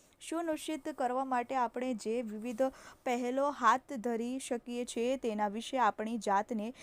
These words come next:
શિક્ષિત કરવી. આપણે તેમની વસ્તીની સુરક્ષા માટે સંરક્ષણના પ્રયત્નોને વિસ્તૃત કરવા માટે સભાનપણે પ્રયત્નો કરવા જોઈએ. આજના દિવસે ગામના સરપંચ શ્રી દિલીપભાઈ તરફથી ચકલીના ઘર અને પાણીના કુંડા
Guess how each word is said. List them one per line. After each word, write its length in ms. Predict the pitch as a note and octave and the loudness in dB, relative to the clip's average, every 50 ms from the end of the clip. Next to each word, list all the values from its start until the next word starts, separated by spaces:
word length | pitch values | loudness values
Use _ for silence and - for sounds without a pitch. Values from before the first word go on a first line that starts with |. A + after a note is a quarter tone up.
| - - - - | -18 -18 -10 -6
શિક્ષિત 460 | - - C#4 A#3+ - - D4+ C4+ D#4 | -2 -2 -2 -2 0 -2 -2 -2 -4
કરવી. 420 | C4 - A#3 G3 F#3 F#3+ G#3 - - - _ | 0 4 4 4 4 4 0 -4 -6 -4 _
આપણે 520 | G3 G3+ G3 - G3+ G3+ G#3 G#3+ A3 A3+ A3+ | 4 4 4 4 0 -2 0 -2 -2 -2 -2
તેમની 380 | - A3+ G#3+ G3+ G#3 G#3+ G#3+ | -2 -4 -4 -2 -2 -4 -4
વસ્તીની 680 | G3 F#3 G3 G#3+ - - - C4 B3+ A3+ G#3+ A3+ B3+ - - - - - - - | -2 -2 -2 -2 -4 -6 -4 -2 -2 -2 -2 -2 -6 -8 -10 -18 -20 -18 -6 0
સુરક્ષા 340 | C#4 C4+ D4+ C#4+ - F4 D#4+ | 2 2 2 4 2 2 4
માટે 280 | D#4 C#4 B3+ B3 C#4+ | 6 4 4 4 2
સંરક્ષણના 540 | C4+ - A3 G#3+ A3+ A3 - - B3+ A#3 A#3+ | 2 2 2 2 2 2 0 -4 -2 -2 -2
પ્રયત્નોને 560 | A#3 - G#3 G3 G3 G#3+ - A#3+ A3 G#3+ G#3+ | 0 0 0 2 0 0 -2 -4 -4 -4 -4
વિસ્તૃત 380 | G#3+ F#3 F#3 - - B3 A#3 B3 | -4 -6 -8 -6 -4 -4 -2 -2
કરવા 300 | A#3 A3+ G#3 G3+ G#3 G#3 | -2 0 0 0 0 0
માટે 340 | G#3+ G#3 G3+ - G#3+ A3 - - - - - _ | 0 0 0 0 -4 -6 -6 -8 -16 -20 -18 _
સભાનપણે 840 | - - - B3 A3 F#3 A3+ A3+ A#3 C4 C#4+ C4 - A#3+ A3 G#3+ A3+ A3+ | -6 2 4 6 6 6 4 2 2 2 0 0 -2 -2 -2 -2 -4 -2
પ્રયત્નો 440 | - G#3+ G3+ G3 G#3 - - A#3+ | 0 2 2 2 2 -2 -6 -8
કરવા 300 | A3+ - G3+ F#3+ F#3+ F#3 | -6 -4 -4 -2 -2 -4
જોઈએ. 320 | F3+ - G#3+ G3+ F#3+ - - - _ _ - | -2 -2 -2 0 0 0 -2 -6 _ _ -2
આજના 200 | A3 G#3+ G#3 G#3+ | -2 0 0 -2
દિવસે 400 | G3+ G#3+ G#3+ A#3 C4+ C4+ - C#4+ | -2 -2 0 0 -2 -2 -2 -2
ગામના 300 | A#3 A#3 A3+ G#3 G#3 A3 | 2 2 2 2 2 0
સરપંચ 380 | A3+ A#3 G3 F#3+ - A3+ A3+ A#3+ | 0 0 -2 -2 -2 -4 -6 -4
શ્રી 240 | - C4+ B3 G#3+ - - - - - - - | 0 0 2 2 0 -2 -10 -18 -16 -8 -2
દિલીપભાઈ 480 | A3+ C4 C#4 E4 C4 C4 C4+ C4 C#4 C4+ | 0 2 4 4 8 10 10 10 10 8
તરફથી 340 | C#4+ B3+ B3+ C4 - D4 | 6 4 4 4 2 -2
ચકલીના 420 | C4+ - A3 - A#3+ A#3+ B3 B3+ A#3+ | 0 0 0 0 0 0 2 0 0
ઘર 260 | G3+ G#3 G#3 G#3+ A3+ | 2 2 2 4 4
અને 320 | - G3 G3 G3 G#3 A3 | 4 2 2 2 0 -2
પાણીના 460 | A3+ A3+ - A3 G#3 G3+ G#3+ A3 A#3 A3 | 2 4 6 6 6 4 2 0 0 0
કુંડા 420 | - G#3 G3+ G3 G3+ G#3 A3 | 0 -2 -2 0 2 2 0